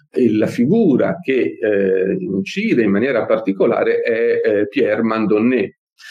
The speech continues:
eh, il cui apporto si fa presente nell'ambiente di Le Solchoir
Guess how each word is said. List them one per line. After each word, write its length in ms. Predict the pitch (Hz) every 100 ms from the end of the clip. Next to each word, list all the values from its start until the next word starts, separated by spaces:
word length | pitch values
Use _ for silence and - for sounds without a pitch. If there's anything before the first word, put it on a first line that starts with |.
| - -
eh, 280 | - 113 113
il 200 | 120 120
cui 460 | - 185 180 139 117
apporto 840 | 165 175 151 123 120 120 120 165
si 160 | 185 175
fa 180 | 117 110
presente 680 | 113 117 117 165 123 104 98
nell'ambiente 560 | 98 101 107 131 147 101
di 80 |
Le 120 | 101 120
Solchoir 840 | - 190 190 - 95 95 101